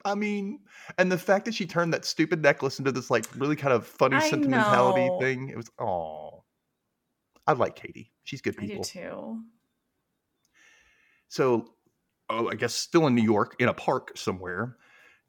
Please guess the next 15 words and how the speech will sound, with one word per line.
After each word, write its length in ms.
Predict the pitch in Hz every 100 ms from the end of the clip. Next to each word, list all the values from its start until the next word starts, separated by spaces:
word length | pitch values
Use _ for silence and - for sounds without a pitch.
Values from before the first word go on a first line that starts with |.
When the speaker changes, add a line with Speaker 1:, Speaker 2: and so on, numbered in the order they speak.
| _ _
Speaker 1:
Quentin 460 | - 131 127 131 123
and 420 | - 110 104 104 -
Emily 260 | 117 107
Greenstreet 540 | 104 104 104 117 101 - _ _ _ _ -
playing, 300 | - 104 101 - _ -
they're 100 | 110
drinking 560 | 104 147 160 147 147 139
and 100 | 107
playing 200 | 120 110
Truth 240 | - 131
or 80 | 143
Dare. 280 | 107 87 95
And 80 | 98
I'm 80 |
like, 140 | 101